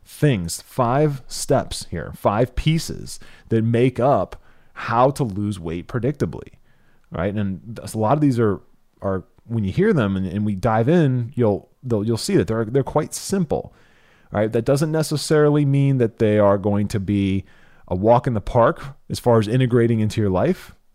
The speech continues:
not because they're hard, but just because human nature,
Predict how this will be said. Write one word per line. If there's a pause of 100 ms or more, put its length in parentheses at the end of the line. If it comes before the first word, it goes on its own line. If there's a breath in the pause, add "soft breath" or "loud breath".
(200)
not
because
they're
hard, (420 soft breath)
but
just
because
human
nature,